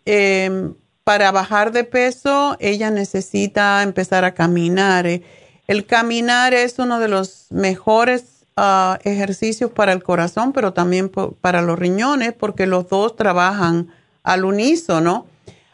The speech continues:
Speaker 2: Am,
Speaker 1: Ujú.
Speaker 2: tomar más agua, ella puede tomar agua de coco, por ejemplo, que en México a lo mejor lo consigue mucho más fácilmente.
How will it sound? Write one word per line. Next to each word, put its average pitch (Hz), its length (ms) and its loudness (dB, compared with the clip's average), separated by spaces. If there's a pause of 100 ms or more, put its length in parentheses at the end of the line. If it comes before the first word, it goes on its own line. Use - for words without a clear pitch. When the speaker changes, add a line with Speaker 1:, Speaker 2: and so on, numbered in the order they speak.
(240)
Speaker 2:
Am, 202 420 4
Speaker 1:
Ujú. 202 120 -10
Speaker 2:
tomar 226 420 2
más 262 340 0
agua, 220 760 2
ella 202 240 0
puede 196 200 0
tomar 190 340 0
agua 190 300 2
de 175 160 0
coco, 247 500 2
por 220 160 0
ejemplo, 214 420 -2
que 208 80 0
en 185 100 0
México 190 420 0
a 180 40 2
lo 180 80 0
mejor 180 220 0
lo 175 100 0
consigue 180 380 -2
mucho 180 280 -2
más 180 180 0
fácilmente. 240 1000 -2